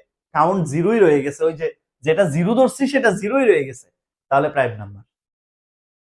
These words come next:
আর যদি মনে করো এখানে সে, এটা যদি আট হতো, ভাগ যাইতো, কাউন্ট কি হতো? প্লাস প্লাস হয়ে যেত না? তখন কাউন্টের মান কি জিরো থাকতো না কি? এটা কি ইয়েস হতো নাকি no হতো? no হতো। no হলে সে বলবে not prime। আর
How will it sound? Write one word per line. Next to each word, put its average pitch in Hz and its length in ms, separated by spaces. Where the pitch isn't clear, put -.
আর 202 200
যদি 127 260
মনে 165 200
করো 170 220
এখানে 185 220
সে, 185 120
এটা 151 160
যদি 180 120
আট 135 120
হতো, 143 160
ভাগ 156 120
যাইতো, 131 220
কাউন্ট 175 320
কি 156 140
হতো? 139 160
প্লাস 147 260
প্লাস 139 200
হয়ে 170 140
যেত 185 200
না? 247 60
তখন 156 220
কাউন্টের 185 420
মান 185 180
কি 175 160
জিরো 160 220
থাকতো - 320
না 208 60
কি? 190 120
এটা 165 180
কি 185 120
ইয়েস 180 240
হতো 208 200
নাকি 190 200
no 135 140
হতো? 123 140
no 131 160
হতো। 120 180
no 160 120
হলে 196 280
সে 196 140
বলবে 127 260
not 113 240
prime। 101 220
আর 127 80